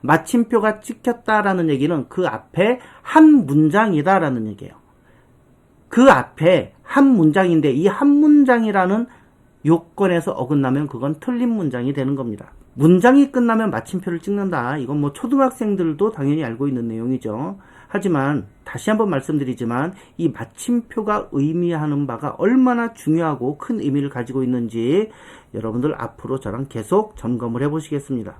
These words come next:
그럼 다시 질문을 해볼게요. 마침표가 있다는 것은 어떤 의미일까요?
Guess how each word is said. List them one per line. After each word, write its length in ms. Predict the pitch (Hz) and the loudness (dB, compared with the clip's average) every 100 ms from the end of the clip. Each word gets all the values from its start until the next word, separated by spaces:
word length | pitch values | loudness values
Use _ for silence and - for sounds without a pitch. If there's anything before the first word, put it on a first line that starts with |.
| - | -2
그럼 280 | 190 214 196 | 0 2 0
다시 380 | 170 156 262 247 | -2 -2 -2 0
질문을 460 | 180 170 165 156 | -2 0 0 -2
해볼게요. 680 | 151 170 160 131 120 143 214 - _ _ _ | -2 -4 -4 -4 -2 -4 -8 -14 _ _ _
마침표가 720 | 117 - - 233 233 226 220 | -8 -4 -2 -2 -2 -2 0
있다는 340 | 175 165 165 156 | 0 0 0 0
것은 260 | 156 165 | -2 -6
어떤 340 | - - 202 196 | -6 -8 -2 0
의미일까요? 840 | 156 143 131 123 117 110 139 190 | 2 2 0 -4 -4 -4 -4 -8